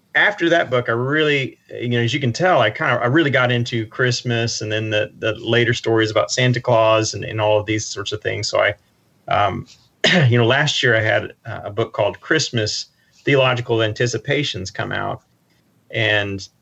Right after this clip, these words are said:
um, with, uh, Cascade as, as the press. And, um, you know, I think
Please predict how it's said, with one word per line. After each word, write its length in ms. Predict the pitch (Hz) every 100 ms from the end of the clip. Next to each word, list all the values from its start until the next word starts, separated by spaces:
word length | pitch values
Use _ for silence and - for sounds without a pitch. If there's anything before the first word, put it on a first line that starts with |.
| -
um, 460 | 80 78 67 64 - _ - -
with, 300 | 110 107 110
uh, 100 | 104
Cascade 760 | - 117 117 - 117 113 104 -
as, 140 | 107 101 110
as 140 | 104
the 60 | 95
press. 400 | 110 107 104 -
And, 140 | 98 - _ _ _ _ _ _ -
um, 580 | 101 101 98 98 90 - _ _ _
you 160 | - 135
know, 60 | 139
I 140 | 117 123 _
think 400 | 170 175 156 -